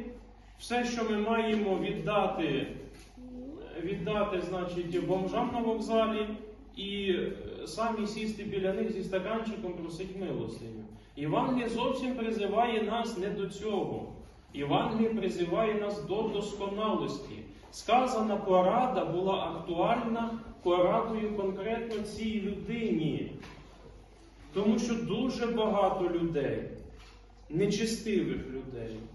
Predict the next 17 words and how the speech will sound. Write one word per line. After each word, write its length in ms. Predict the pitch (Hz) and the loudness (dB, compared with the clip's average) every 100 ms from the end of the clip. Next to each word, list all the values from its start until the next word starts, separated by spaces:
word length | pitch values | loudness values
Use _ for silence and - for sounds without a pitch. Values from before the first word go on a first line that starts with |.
| - - - - | -18 -20 -20 -2
які 280 | 156 165 220 | 0 2 2
маскують 600 | 214 220 - 247 220 214 | 0 0 -2 -4 -2 -2
себе 240 | 226 220 214 | 0 -2 -2
під 280 | 202 156 | -4 -4
духовних 580 | 180 185 220 - 233 - | -4 0 0 0 -2 -4
лідерів, 640 | 180 165 135 131 117 117 117 | -2 -2 -2 -2 -2 -4 -6
які 240 | 131 127 143 | -8 -8 -4
маскують 600 | 143 143 151 202 214 208 | -4 -4 -4 -4 -4 -6
себе 300 | 196 190 185 | -4 -4 -4
під 320 | - 180 185 - - - - - 156 | -6 -6 -6 -8 -12 -16 -18 -10 -4
якихось 580 | 151 151 220 214 175 | -2 -2 -2 -2 -2
гуру, 540 | 156 - 175 214 170 151 | -2 -2 -2 0 0 0
наставників, 880 | 156 156 - 214 220 196 - 175 160 | -2 -2 0 0 0 -2 -2 -4 -4
досить 440 | 196 214 220 - | -4 -4 -6 -4
часто 400 | 180 220 226 208 | 0 0 0 -4
кажуть 640 | 165 196 220 214 - - | -2 0 2 0 -4 -6
людям: 360 | 220 214 - | -2 -2 0